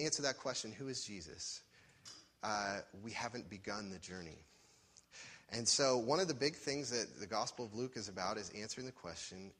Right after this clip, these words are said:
uh, "Who is Jesus?" And as a secondly, not just that question, "Who is Jesus?" but "How then shall we respond?" And so as we look at this passage together, those are two of the questions we're gonna, uh, think through as we read through this.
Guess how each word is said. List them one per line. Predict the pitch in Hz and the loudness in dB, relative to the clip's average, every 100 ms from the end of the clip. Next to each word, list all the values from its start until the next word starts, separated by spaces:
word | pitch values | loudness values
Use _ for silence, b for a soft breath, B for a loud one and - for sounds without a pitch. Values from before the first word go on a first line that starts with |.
| _ - | _ -10
uh, | 92 82 - - | -8 -8 -10 -10
"Who | 131 135 147 | -8 -6 -6
is | 113 113 110 | -8 -6 -4
Jesus?" | - 87 80 82 - - - - _ _ B B B B B B B | -6 -8 -10 -10 -8 -6 -8 -14 _ _ B B B B B B B
And | 107 107 | -4 0
as | 147 | 0
a | 147 | 2
secondly, | 120 - 180 - 110 90 98 135 - _ - | 4 6 4 0 -2 -2 -4 -6 -12 _ -12
not | 107 131 165 | -2 -2 0
just | 139 | 0
that | 127 139 - | 0 0 -2
question, | 107 - 104 | -4 -4 -6
"Who | 123 | -6
is | 127 107 | -6 -6
Jesus?" | 131 135 98 | -6 -6 -6
but | - 101 | -6 -6
"How | 98 113 | -4 -4
then | 110 107 | -4 -8
shall | - 98 | -8 -6
we | |
respond?" | 92 90 - 92 87 82 | -8 -8 -10 -12 -12 -14
And | 80 | -12
so | - 98 | -10 -10
as | 98 | -8
we | 123 | -6
look | 131 | -4
at | 131 | -6
this | 110 | -8
passage | - 110 - 104 - | -2 -2 -2 -6 -6
together, | 107 101 | -4 -4
those | 95 104 | -4 -6
are | 110 | -8
two | - 110 | -10 -10
of | |
the | 107 | -10
questions | - 107 - 90 90 | -6 -6 -6 -10 -8
we're | 92 | -8
gonna, | 98 87 - | -6 -8 -6
uh, | 98 90 | -6 -6
think | - - 135 | -6 -6 -6
through | - 107 98 | -6 -4 -4
as | 92 | -4
we | 101 | -6
read | 101 113 110 | -4 -4 -4
through | - 87 | -6 -8
this. | 92 - | -6 -6